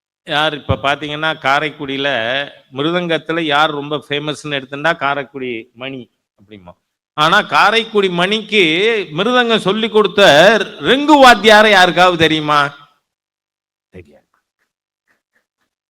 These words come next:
ரெங்கு வாத்தியார் இல்லைன்னா மணியே இல்லதான். அத மணி அவர்களே அக்னாலஜ் பண்ணுவார்.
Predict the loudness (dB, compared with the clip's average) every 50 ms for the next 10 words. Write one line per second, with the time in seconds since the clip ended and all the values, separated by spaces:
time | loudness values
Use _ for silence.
0 | _ _ _ _ _ _ _ _ _ _ _ _ _ _ _ _ _ _ _ -18
1 | -12 -6 -4 -2 -2 -2 -2 0 2 4 6 6 4 4 2 2 2 2 2 2
2 | 0 -2 -2 -2 -2 0 2 2 2 2 2 2 0 0 0 0 2 4 4 2
3 | 2 0 0 0 0 2 4 4 4 2 0 -6 -20 -20 -20 -20 _ _ _ _
4 | _ _ _ _ -6 -4 -4 -2 -2 -2 -2 0 0 2 0 0 0 0 0 0
5 | 2 4 4 4 2 2 -2 -8 -20 -20 -20 -20 _ _ _ _ _ _ _ _
6 | _ _ _ _ _ _ _ _ _ _ _ -6 -4 -2 -2 2 2 2 2 2
7 | 0 -4 -6 -10 -14 -14 -12 -10 -6 -6 -6 -6 -6